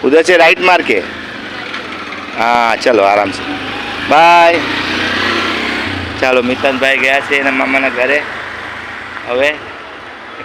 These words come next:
આમ, આમ ફરાવીને ડાયરેક્ટ બહાર. મિતાનભાઈ ગયા ઉસકા મામા કે ઘર પે. मैं जा रहा हूँ मेरे घर पे ऊपर. તો મિતાનભાઈ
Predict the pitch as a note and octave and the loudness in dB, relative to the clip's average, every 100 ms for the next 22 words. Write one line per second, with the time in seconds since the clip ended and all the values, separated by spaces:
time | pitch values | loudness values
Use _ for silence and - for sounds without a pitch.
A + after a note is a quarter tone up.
0 | C#3 B2 - - - - - - C5 - | -6 -6 -10 -16 -16 -16 -16 -10 -10 -10
1 | - - - - - - C4+ C4+ C4 B3 | -16 -18 -14 -12 -12 -16 -18 -18 -18 -18
2 | - B3 A3 - - - - - - - | -16 -16 -16 -18 -18 -18 -18 -18 -20 -20
3 | - - - D#3 E3+ D#3+ E3 - - - | -18 -4 0 4 6 6 4 0 -10 -18
4 | - - D3 F3 E3+ F3+ G3 G3+ G3 F3 | -12 0 2 4 6 6 6 4 4 6
5 | F#3+ G#3 D3+ E3 G3+ F3 A#2+ - - - | 6 6 6 6 8 8 4 -2 -12 -20
6 | - - - - - - - C#3 F3 F3+ | -18 -16 -16 -16 -18 -18 -4 0 4 4
7 | F3+ F#3 E3 F3+ F#3+ F3 - E3+ E3 E3 | 6 6 6 6 6 4 2 2 2 4
8 | F3+ F3 D3 D3+ - G3+ A#3+ - - - | 2 2 4 2 2 2 2 -2 -14 -18
9 | - - - - - - - C#3+ C#3+ D#3+ | -20 -20 -20 -20 -18 -18 -10 -6 0 2
10 | D#3 D#3+ E3 E3 - - - - - - | 4 2 4 2 -2 -10 -16 -16 -16 -14
11 | - B2+ D3 F3 B2+ A#2+ - G2 C3+ - | -12 -2 0 2 2 -2 -2 -6 -6 -6
12 | - A2+ - - - - - - - - | -10 -10 -10 -18 -20 -20 -20 -20 -20 -16
13 | B2 B2+ D#3+ D3 D3 D3+ | -12 -6 -4 -2 0 2